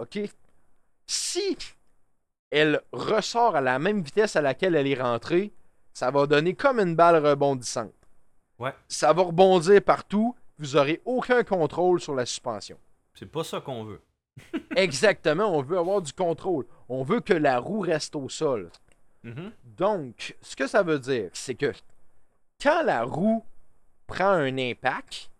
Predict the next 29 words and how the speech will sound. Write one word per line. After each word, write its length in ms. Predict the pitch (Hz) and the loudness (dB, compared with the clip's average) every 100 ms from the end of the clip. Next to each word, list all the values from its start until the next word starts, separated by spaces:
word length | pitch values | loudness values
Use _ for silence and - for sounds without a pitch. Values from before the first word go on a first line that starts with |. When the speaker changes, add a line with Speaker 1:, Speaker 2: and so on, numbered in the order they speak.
| - _ _ _ _ _ _ - - - | -20 _ _ _ _ _ _ -20 -18 -4
Speaker 1:
il 140 | 208 | -4
faut 260 | - 349 359 | -2 -2 -2
que 340 | - 269 262 - _ _ _ - _ _ - | -2 -2 -2 -6 _ _ _ -20 _ _ -4
elle 240 | 131 139 196 | 0 2 2
absorbe 800 | 202 131 - 220 220 190 131 110 | 2 -2 -6 -2 2 2 0 -6
l'impact, 760 | 113 110 107 156 320 - - - - _ _ _ _ | -8 -10 -6 -6 -6 -10 -16 -16 -20 _ _ _ _
bien 280 | 107 131 120 | -10 -6 -4
Speaker 2:
Qu'elle 80 | |
retourne 160 | - - | -2 0
Speaker 1:
sûr. 60 | 156 | 0
Speaker 2:
la 120 | - | 0
roue 200 | 127 175 151 120 | -2 0 0 0
au, 180 | 113 | 0
euh, 240 | 104 104 98 | 0 -4 -6
au 160 | 117 110 | -8 -8
sol 300 | - 185 143 | -8 -6 -6
le 80 | |
plus 640 | 110 113 107 104 104 104 101 | -8 -10 -12 -12 -14 -12 -12
efficacement 600 | 101 - 110 98 127 113 | -12 -14 -14 -14 -14 -14
possible. 500 | 92 - 202 131 87 | -16 -14 -14 -14 -6
Speaker 1:
Exactement. 880 | 120 135 160 139 - 156 127 147 339 | -2 -2 0 -2 0 2 4 2 0
Donc, 220 | 202 151 - | -2 -2 2
que, 160 | 202 185 _ _ - | 2 2 _ _ 0
que 120 | 190 | 2
la 260 | 175 160 151 | 4 4 0
roue 240 | 247 302 - - - - - - - - - | -2 -4 -6 -18 -20 -20 -20 -20 -20 -10 0
ait 120 | 151 | 4
le 180 | 160 156 | 4 4
temps 380 | - 220 240 | 2 -2 -2